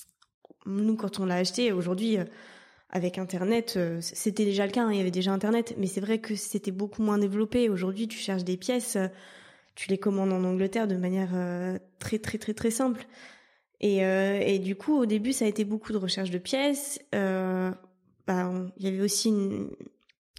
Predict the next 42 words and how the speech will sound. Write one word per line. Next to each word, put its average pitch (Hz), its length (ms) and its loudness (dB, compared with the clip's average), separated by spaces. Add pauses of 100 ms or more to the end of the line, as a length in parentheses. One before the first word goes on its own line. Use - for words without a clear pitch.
(420)
un, 196 100 2
un 196 60 0
coût 302 280 0 (220)
à 202 120 0
prendre 190 280 0
en 196 100 2
compte. 311 380 0
Donc, 196 200 2
du 185 120 0
coup, 190 140 -4
on 226 80 2
cherchait 202 300 -2
des 196 160 0
pièces, 220 500 -2
euh, 185 240 2 (280)
avec 185 240 -2
le 185 60 0
meilleur 202 300 4
rapport 190 360 0
qualité-prix. 190 640 -2 (500)
Parce - 140 -4
que 214 60 0
c'est 220 120 -2
vrai 262 140 2
que, 220 220 0
encore 202 240 0
une 220 80 4
fois, 262 180 0
si 202 200 -4
tu - 180 -8
veux 196 80 0
faire 208 160 0
une 202 100 2
restauration 190 640 0
de 202 140 2
qualité, 180 420 0
tu 226 140 -10
réfléchis 180 380 -2
même 190 160 2
pas 214 120 2
au 196 80 0
prix 233 280 0